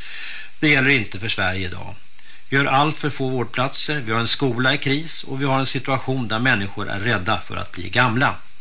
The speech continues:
Istället för att satsa på vårt samhälle vill såväl regeringen som de rödgröna fortsätta att satsa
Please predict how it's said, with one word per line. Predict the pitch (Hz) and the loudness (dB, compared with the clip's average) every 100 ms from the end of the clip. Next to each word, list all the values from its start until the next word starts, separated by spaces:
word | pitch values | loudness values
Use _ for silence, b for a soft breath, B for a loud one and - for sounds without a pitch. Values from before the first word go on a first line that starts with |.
| - B B B B B B B | -6 B B B B B B B
Istället | 147 - 160 156 | -2 2 2 4
för | |
att | 151 123 | 2 2
satsa | 160 - - | 2 2 -2
på | 131 143 | -2 -2
vårt | 127 | 0
samhälle | - 135 110 123 135 104 | 2 2 2 0 -2 -2
vill | 110 110 | -2 -4
såväl | 131 117 110 | -2 0 0
regeringen | 117 110 131 156 165 156 | 2 4 4 4 2 -2
som | 151 151 | -2 -2
de | 151 | 0
rödgröna | 151 104 101 98 95 - | 0 0 0 0 -2 0
fortsätta | 156 110 - 135 - | 0 0 0 -2 0
att | 127 123 | -2 0
satsa | 135 104 - 107 | 0 0 -2 -2